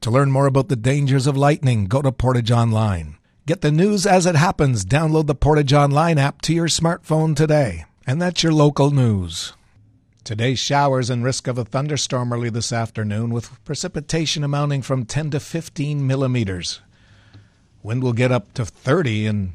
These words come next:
gust up to fifty early this afternoon, high of nineteen. Tonight's cloudy, chance of showers early this evening, then partly cloudy. Fog patches will develop overnight. Wind will get upwards to forty, and that'll become light this evening with a low of twelve.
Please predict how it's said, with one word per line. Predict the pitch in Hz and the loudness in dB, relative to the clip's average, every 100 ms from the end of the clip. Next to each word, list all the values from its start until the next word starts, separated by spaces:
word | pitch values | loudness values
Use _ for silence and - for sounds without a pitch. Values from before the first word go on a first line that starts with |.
| _ _ | _ _
gust | - 135 - | -6 -4 -4
up | 139 - | -6 -4
to | 123 | -6
fifty | - 165 - 143 | -4 -6 -4 -2
early | 131 117 | -2 -2
this | 110 - | -4 -4
afternoon, | 113 104 - 98 95 95 - _ _ | -4 -4 -4 -4 -4 -6 -8 _ _
high | - 104 | -4 -2
of | 107 95 | 0 -2
nineteen. | 101 104 - - 104 87 78 _ _ - _ _ | -2 -4 -6 -6 -6 -6 -12 _ _ -20 _ _
Tonight's | - 180 190 | -6 -4 -4
cloudy, | - - 151 156 175 | -4 0 2 2 -2
chance | 143 156 147 | -4 -4 -4
of | 143 | -4
showers | - 147 156 151 131 | -2 -2 -2 -2 0
early | 143 147 | -2 -2
this | 143 - | -2 -2
evening, | 131 123 135 127 | -4 -2 -4 -4
then | 156 175 | -4 -4
partly | 170 165 165 165 | -6 -6 -6 -8
cloudy. | 165 127 139 143 120 | -8 -4 -2 0 -4
Fog | 87 - 135 139 117 | -8 -8 -6 -6 -4
patches | 143 147 - 117 | -4 -4 -4 -6
will | 117 151 | -4 -4
develop | 143 139 170 170 170 | -4 -4 -4 -4 -2
overnight. | 165 147 131 107 82 _ _ _ _ _ _ _ | -2 0 -2 -2 -6 _ _ _ _ _ _ _
Wind | - 117 135 | -8 -4 -2
will | 139 | -2
get | 147 | 0
upwards | 156 151 160 135 | 0 -2 -4 -4
to | - | -6
forty, | 143 - 175 143 135 | -8 -2 0 0 0
and | 123 | -2
that'll | 120 131 | -2 -2
become | 131 - 135 135 | -4 -4 -4 -2
light | 120 139 127 | 0 0 -2
this | 135 135 | -4 -2
evening | 131 127 127 127 | -2 -2 -4 -4
with | 135 | -2
a | |
low | 139 123 120 | -2 0 -2
of | 117 - | -2 -6
twelve. | - 120 107 85 | -4 -2 -2 -6